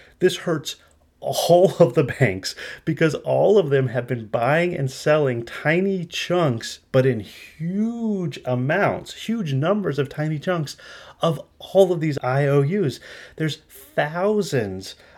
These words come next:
of these I O Us. Each time it gets sold, multiple more I O Us were created for each mortgage because it was all fairy dust, right down to the fact that the condo,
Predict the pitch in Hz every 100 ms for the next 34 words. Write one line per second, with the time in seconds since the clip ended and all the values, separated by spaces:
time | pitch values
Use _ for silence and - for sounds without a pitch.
0 | - 160 156 165 139 143 151 151 147 143
1 | 185 147 131 127 _ _ - 208 202 -
2 | 190 180 175 - - - - 190 180 143
3 | 131 135 170 196 175 175 147 165 175 -
4 | 151 151 147 156 143 139 135 - 180 170
5 | 135 131 - - - - - 220 208 190
6 | 170 - _ _ _ 208 214 190 - -
7 | _ - 135 156 196 233 233 139 107 -
8 | - - - _ _ _ - 113 135 -
9 | 139 135 147 139 135 120 120 135 135 113
10 | 101 95 87 87 - - - - _ _
11 | _ - 101 117 156 170 165 165 156 156
12 | 147 139 131 135 - 120 101 85 78 85